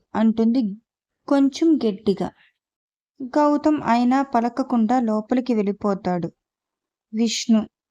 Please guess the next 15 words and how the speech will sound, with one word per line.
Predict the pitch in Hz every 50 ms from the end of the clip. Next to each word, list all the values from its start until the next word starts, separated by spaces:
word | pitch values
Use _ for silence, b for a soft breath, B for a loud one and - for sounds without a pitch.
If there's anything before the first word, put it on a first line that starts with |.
| _ -
"ఏమైంది | 220 240 254 277 311 320 339 349 339 339 311 302
మీ | 277 262 254 247
ఇద్దరికి?" | 240 208 208 - 269 269 262 262 - 277 277 - - -
అంటాడు. | 220 226 226 226 226 226 214 202 185 175 180 220 220 _ _ _ _ _ _ _ _ _ _ _ _ - -
మానస | 247 254 254 247 254 262 277 277 - - 302
దగ్గరకు | 294 240 247 240 208 208 247 240 233 - 262 247 226
వచ్చి, | 208 185 - - - - 196 - - 175 _ _ _ _ _ _ _ _ _ b b b b _ _ - -
"మానస, | 220 220 220 220 226 233 233 220 226 - 214 - - _ _ _ _ -
వెళ్ళి | 220 233 254 269 302
వాడిని | 277 262 247 240 247 254 285 277 285
అడుగు" | 277 254 240 220 220 196 214 202 202 _ _ _ _ _ _ _ _ _ _ -
అని | 247 254 269
కోపంగా | 262 269 247 240 240 240 240 254 254 254 254 277 269
లోపలికి | 247 233 226 233 226 226 254 247 247 -
వెళ్ళిపోతుంది. | 233 226 208 208 208 - 226 214 190 208 - 190 185 170 175 -